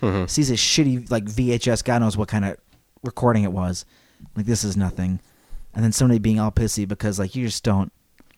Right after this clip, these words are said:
Speaker 1: Yeah.
Speaker 2: Oh, use your imagination. Well, this isn't, this
Speaker 1: This
Speaker 2: is
Speaker 1: is,
Speaker 2: about
Speaker 1: that's not the point. That's not why I'm
Speaker 2: Yeah,
Speaker 1: here.
Speaker 2: no.
Speaker 1: <laughs>
Speaker 2: Yeah, this is exactly not what we're doing. All right, well, Ali and Beckley, of course, eventually, their paths intertwined,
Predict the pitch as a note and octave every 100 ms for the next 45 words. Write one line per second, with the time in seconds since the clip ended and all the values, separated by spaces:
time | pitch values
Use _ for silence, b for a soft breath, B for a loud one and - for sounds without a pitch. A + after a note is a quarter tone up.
0 | - F2+ - b b F3 G#3 G#3 F3 D#3+
1 | C#3+ C#3+ D3+ D#3 A2 B2+ G#3 - G#3+ A3
2 | E3+ F#3 C3+ C#3+ F#3+ D3+ D3+ C3 A2+ C3+
3 | F#2+ F#2 G#2+ G2 G2 F#2 G2+ F2+ - A2+
4 | - - A#2+ G2+ G#2+ A2 G2+ G2+ A2 G#2
5 | G#2+ G2+ F#2+ E2+ F2 F#2+ F#2 F2 E2+ -
6 | - _ _ _ _ - B B B B
7 | - - G#2+ A#2+ G#2 - - - _ _
8 | _ _ _ _ _ _ _ - C3+ D#3
9 | F3+ F3+ C3 D3 C3+ B2 - A#2+ A#2 A2+
10 | G#2+ A#2+ - G2+ F#2+ G2+ A2 _ _ -
11 | A#2+ - C3 A2+ A2 G#2 G2 A#2 G#2 G2
12 | F2